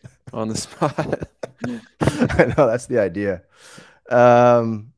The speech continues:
Speaker 1: I think I've run out of questions. What, uh, what else you wanna, you wanna, you wanna talk about your own channel? You wanna pump your bags,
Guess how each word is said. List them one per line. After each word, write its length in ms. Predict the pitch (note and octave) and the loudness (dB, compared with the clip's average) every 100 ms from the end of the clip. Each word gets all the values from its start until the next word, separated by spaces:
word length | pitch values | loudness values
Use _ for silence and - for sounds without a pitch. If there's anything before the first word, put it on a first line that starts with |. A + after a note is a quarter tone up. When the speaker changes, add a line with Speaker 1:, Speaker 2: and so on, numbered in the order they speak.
| _ | _
Speaker 1:
I 60 | - | -16
think 240 | - C#4+ | -12 -6
I've 140 | A2+ A2+ | -4 -4
run 140 | A#2 | -4
out 120 | A2 | -4
of 80 | F#2+ | -8
questions. 540 | B2+ F#3+ - E2 D#2+ | -6 -6 -8 -16 -16
What, 200 | G2 C3+ | -8 -4
uh, 380 | C#3 C#3 C3+ C3 | -2 -2 -2 -4
what 340 | F#2+ A#2+ D3+ D#3+ | -6 -12 -8 -6
else 200 | C#3+ C#3+ | -6 -8
you 60 | B2+ | -8
wanna, 420 | B2 A#2 A2 - | -6 -6 -8 -10
you 120 | B2 | -8
wanna, 240 | E3 E3+ B2+ | -6 -4 -6
you 120 | C#3 | -6
wanna 120 | D#3+ | -8
talk 180 | D#3 D3 | -6 -6
about 160 | D3 B2 | -6 -6
your 160 | C#3 - | -6 -6
own 160 | C#3 D3 | -6 -6
channel? 340 | - C#3+ D#3 | -4 -4 -2
You 80 | C#3 | -4
wanna 260 | B2+ A#2 G#2+ | -4 -4 -6
pump 300 | C3+ C3 G2+ | -10 -12 -12
your 80 | |
bags, 540 | F2 G2+ C3 C3 - | -14 -10 -10 -12 -18